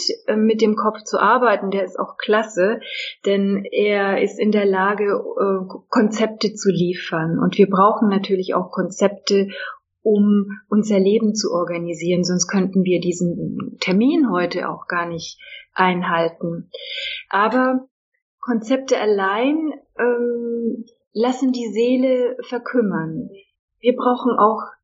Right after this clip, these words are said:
diesen, ja, diesen warmen Kontakt mit uns selbst, das, was uns eigentlich ausmacht. Und da liegt auch das Glück. So in der Tiefe, wie ich vorhin erwähnt habe,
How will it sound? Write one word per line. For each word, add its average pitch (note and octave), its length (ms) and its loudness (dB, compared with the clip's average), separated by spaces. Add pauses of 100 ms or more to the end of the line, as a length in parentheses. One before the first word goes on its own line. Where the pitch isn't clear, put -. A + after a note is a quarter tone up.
diesen, A3 800 2 (280)
ja, A3+ 360 0
diesen G#3+ 340 0
warmen B3 380 0
Kontakt G#3+ 640 -8 (180)
mit A3 300 -2
uns G#3 220 0
selbst, F#3 460 2
das, A3 340 0
was G#3 200 -8
uns G3+ 460 0 (120)
eigentlich F#3+ 720 2
ausmacht. E3+ 800 -2
Und F#3 160 -2
da G3 320 4 (320)
liegt G3 380 2
auch F#3 240 0 (100)
das F#3+ 240 -10
Glück. F#3 380 -2 (760)
So F#3+ 220 -2
in A3+ 180 2
der A3 220 2
Tiefe, A#3+ 560 -2
wie G3+ 140 -8
ich G3+ 100 -12
vorhin F#3+ 280 -4
erwähnt F3+ 440 -4
habe, F#3 220 -2